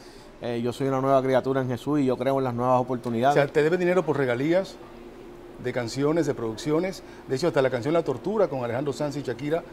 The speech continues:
Speaker 1: Sí.
Speaker 2: también hay una plata pendiente ahí, ¿no?
Speaker 1: Sí, esta, esta semana tengo, voy a estar en las oficinas de Sony averiguando qué está pasando con esto. Pero, Tony, lo más importante de eso no es ni siquiera el dinero.
Speaker 2: Bueno, estamos hablando de millones de dólares.
Speaker 1: Probablemente, no, no sé las cantidades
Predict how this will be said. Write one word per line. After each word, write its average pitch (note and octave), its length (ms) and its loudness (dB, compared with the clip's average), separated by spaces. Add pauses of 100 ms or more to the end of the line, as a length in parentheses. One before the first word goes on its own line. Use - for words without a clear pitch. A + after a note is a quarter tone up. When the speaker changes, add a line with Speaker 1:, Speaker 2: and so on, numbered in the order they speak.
(160)
Speaker 1:
Sí. - 100 -14
Speaker 2:
también B2+ 260 -2
hay D3 80 2
una D3 160 2
plata C3+ 300 -2
pendiente C3 400 -4
ahí, G#2 100 -4
¿no? C#3+ 160 -8 (400)
Speaker 1:
Sí, B2 140 -2
esta, A2+ 240 -6
esta B2+ 400 -6
semana C3+ 360 0
tengo, B2 480 -2
voy A#2 180 -4
a - 20 -2
estar A#2+ 180 -8
en A#2+ 80 -6
las A#2 80 -4
oficinas A2+ 380 -6
de G#2+ 80 -6
Sony C3 260 -4
averiguando B2 600 -2
qué B2 80 0
está C3+ 180 0
pasando D3+ 400 2
con C#3 160 0
esto. C3+ 260 -8 (640)
Pero, C3 200 4
Tony, E3 280 6
lo C3 200 2
más C#3 160 2
importante D#3+ 580 0
de D#3 140 4
eso D3 160 -4
no C3 120 -4
es C3+ 140 -8
ni C#3+ 100 -6
siquiera C3 320 -2
el C#3 80 -4
dinero. A#2 360 -2 (120)
Speaker 2:
Bueno, C3+ 140 0
estamos B2+ 200 0
hablando D3+ 200 2
de C3+ 60 2
millones B2 400 0
de G#2+ 80 -4
dólares. A#2 320 -2 (580)
Speaker 1:
Probablemente, A2+ 640 -2
no, G#2+ 160 -4 (240)
no A#2 220 -4
sé D3 200 -2
las C#3 120 0
cantidades B2 600 2